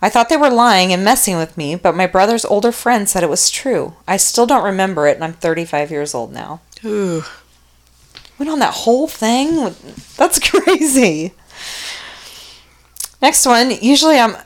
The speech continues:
Speaker 1: under-medicated with A D H D and hyper-focusing. I look at the clock, it's nine A M. Seconds later, my paper is done. It's ten P M. I'm thirsty, hungry, tired,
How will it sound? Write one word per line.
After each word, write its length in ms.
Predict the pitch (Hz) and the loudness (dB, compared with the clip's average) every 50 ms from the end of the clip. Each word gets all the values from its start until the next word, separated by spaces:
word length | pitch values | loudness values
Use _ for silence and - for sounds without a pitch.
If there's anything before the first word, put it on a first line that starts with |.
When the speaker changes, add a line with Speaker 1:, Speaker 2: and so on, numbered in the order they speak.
| _ _ - 226 | _ _ 0 2
Speaker 1:
under-medicated 1000 | 254 269 269 285 269 233 220 214 208 202 - - 190 156 156 156 175 180 165 | 2 4 4 2 4 4 4 4 4 2 -2 0 2 2 2 2 0 -2 0
with 160 | 175 170 165 - - | -2 -2 -2 0 0
A 120 | 185 190 | 0 2
D 180 | 196 220 220 214 | 2 2 2 2
H 280 | 170 156 160 - - | 2 2 0 0 -2
D 220 | - 139 147 139 113 | 0 -2 -2 -2 -2
and 120 | 143 165 | -2 -4
hyper-focusing. 1080 | - - 170 175 - 180 180 - - 175 170 165 - 160 - - - - - - 175 - _ _ _ _ _ _ _ - | -2 -2 -2 -2 -2 -4 -6 -2 0 -2 -2 -2 -2 -4 -2 -2 -2 -6 -12 -16 -18 -20 _ _ _ _ _ _ _ 0
I 80 | 190 202 | 0 2
look 220 | 185 196 196 - | 4 2 2 2
at 80 | 247 - | -2 -2
the 80 | 285 | -4
clock, 380 | 277 - - 202 180 185 180 - | -8 -2 2 2 2 2 0 -6
it's 180 | 170 - - | -12 -10 -8
nine 260 | 190 180 160 156 165 185 | -4 -2 -2 -2 -2 -2
A 160 | 202 220 196 | -2 -2 -2
M. 340 | 156 139 135 139 147 175 - _ _ - _ | -4 -4 -4 -6 -8 -10 -16 _ _ -20 _
Seconds 580 | - - - - 233 240 - - - - - - | -6 -2 2 2 2 2 0 -2 -2 0 0 2
later, 240 | 185 185 175 185 180 | 2 2 4 2 0
my 160 | 180 175 160 | 0 -2 -2
paper 440 | - - - 226 226 233 - 254 262 | -4 0 2 2 2 2 2 4 4
is 200 | 269 277 - - | 4 2 2 0
done. 440 | - 180 170 151 135 131 147 156 - | 0 0 2 2 0 -2 -6 -8 -4
It's 240 | - 180 175 - - - | -4 -4 -2 -2 -2 -2
ten 320 | - - 277 302 320 302 | 0 0 2 0 0 -2
P 280 | - - 262 226 196 170 | -4 -4 -2 -2 0 0
M. 300 | 139 139 139 143 160 165 _ _ _ _ _ - | -2 -2 -4 -6 -8 -16 _ _ _ _ _ -4
I'm 160 | 170 185 190 | -4 -4 -4
thirsty, 580 | - - 220 226 254 247 - - 277 277 294 | 0 2 2 4 4 2 0 -2 -2 -2 -2
hungry, 680 | 285 - - 240 214 214 202 - 208 208 202 202 202 - - _ | -4 -4 -2 -2 0 0 0 0 0 2 2 0 -2 -4 -6 _
tired, 600 | - - - 233 226 202 170 156 151 147 151 | -8 0 2 4 4 4 2 0 -2 -2 -4